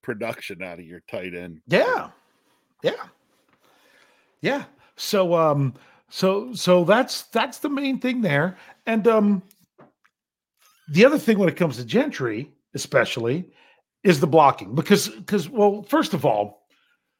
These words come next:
Speaker 2: you know, you, you look at the Steelers position, and, and,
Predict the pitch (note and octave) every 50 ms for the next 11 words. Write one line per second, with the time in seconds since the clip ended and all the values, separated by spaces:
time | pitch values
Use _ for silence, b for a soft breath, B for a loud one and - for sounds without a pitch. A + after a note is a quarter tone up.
0 | _ _ _ E3 E3+ E3+ F#3 F#3 F#3 G#3 A#3+ A#3+ F#3 F3 E3 E3 A#3+ A#3+ - C4
1 | - B3 F#3 - - F3+ F#3+ E3+ D3 - - - B2+ C3+ B2+ - - C3+ C3 C#3
2 | - C#3+ E3+ F3+ D#3 D3+ D3 C#3+ C3